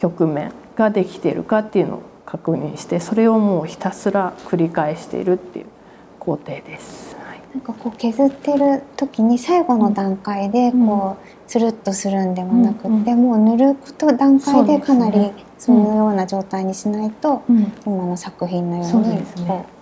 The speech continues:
Speaker 2: う表面のように映るっていうことはない。
Speaker 1: うんうん。はい。まあ、極端に言うともう発泡スチロールの段階で、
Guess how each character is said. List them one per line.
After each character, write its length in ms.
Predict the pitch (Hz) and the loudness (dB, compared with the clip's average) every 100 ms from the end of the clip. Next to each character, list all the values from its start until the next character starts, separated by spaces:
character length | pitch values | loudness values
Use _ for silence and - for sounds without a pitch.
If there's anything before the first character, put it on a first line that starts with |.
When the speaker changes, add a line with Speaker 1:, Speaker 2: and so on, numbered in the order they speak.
| - | -4
Speaker 2:
う 40 | |
表 240 | 202 190 190 | 0 0 0
面 160 | 185 | -2
の 60 | 185 | -4
よ 100 | 180 | -4
う 20 | |
に 60 | 170 | -4
映 20 | |
る 60 | 165 | -6
っ 20 | |
て 160 | - 175 | -6 -6
い 360 | 160 240 220 185 | 2 4 4 2
う 40 | |
こ 80 | 196 | -2
と 140 | 190 214 | -4 -4
は 40 | |
な 80 | 180 | -8
い。 40 | |
Speaker 1:
う 20 | 180 | -12
ん 40 | |
う 20 | |
ん。 40 | 180 | -12
は 260 | - 185 | -14 -14
い。 60 | 185 - - - - | -16 -18 -20 -14 -6
ま 80 | 226 | -4
あ、 40 | |
極 300 | 226 240 240 - | -2 -4 -4 -2
端 160 | 277 | 2
に 80 | 262 | 2
言 80 | 220 | 2
う 40 | |
と 120 | 208 180 | 0 -2
も 180 | 180 | -2
う 20 | 175 | -2
発 220 | 240 233 - | -2 -2 2
泡 140 | 262 | 0
ス 100 | 262 | 0
チ 160 | - 277 | 0 2
ロ 140 | 285 | 2
ー 40 | |
ル 100 | 254 | 2
の 160 | 208 180 | 0 0
段 280 | 180 180 185 | 0 -2 -2
階 300 | 185 185 190 | -2 0 0
で、 360 | 214 247 214 | 2 2 2